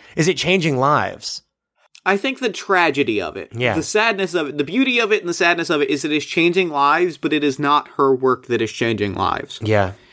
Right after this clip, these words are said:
Speaker 2: It is the people that are outsmarting the book that is cha-, that are changing lives, because they are, they are, like, they are learning the lesson that she wants to impart, and that's beautiful.
Speaker 1: Yeah.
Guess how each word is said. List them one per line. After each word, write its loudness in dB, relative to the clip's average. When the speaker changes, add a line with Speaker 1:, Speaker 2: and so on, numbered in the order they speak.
Speaker 2:
It 2
is 0
the 2
people 0
that 2
are 2
outsmarting 0
the 2
book 0
that 2
is -2
cha-, 0
that 0
are 0
changing -4
lives, -6
because 0
they 0
are, 2
they 0
are, 2
like, -2
they 0
are 2
learning 0
the 0
lesson -2
that -2
she 0
wants -4
to 0
impart, 0
and -2
that's 0
beautiful. -2
Speaker 1:
Yeah. 0